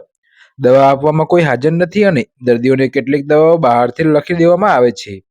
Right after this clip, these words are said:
જેને લઈને ગરીબ દર્દીઓને હાલાકી થઈ રહી છે. તો મિત્રો, ગત સપ્તાહમાં આર એમ સીના આરોગ્ય કેન્દ્રમાં શરદી, ઉધરસ, વાયરસ ઇન્ફેક્શન અને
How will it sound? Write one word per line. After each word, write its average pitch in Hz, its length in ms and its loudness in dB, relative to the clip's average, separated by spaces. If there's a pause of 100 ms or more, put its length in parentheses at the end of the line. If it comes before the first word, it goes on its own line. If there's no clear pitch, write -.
(440)
જેને 117 260 -2
લઈને 117 280 0
ગરીબ 123 240 -2
દર્દીઓને 143 440 0
હાલાકી 165 420 -2
થઈ 139 200 -2
રહી 104 240 -2
છે. 101 240 -14 (1700)
તો 208 100 2
મિત્રો, 127 320 2
ગત 127 200 0
સપ્તાહમાં 160 600 0
આર 123 120 2
એમ 123 140 -2
સીના 143 340 -2
આરોગ્ય 123 400 0
કેન્દ્રમાં 160 440 0
શરદી, 123 380 0
ઉધરસ, 131 480 0
વાયરસ 123 360 0
ઇન્ફેક્શન 151 500 -4
અને 185 200 -2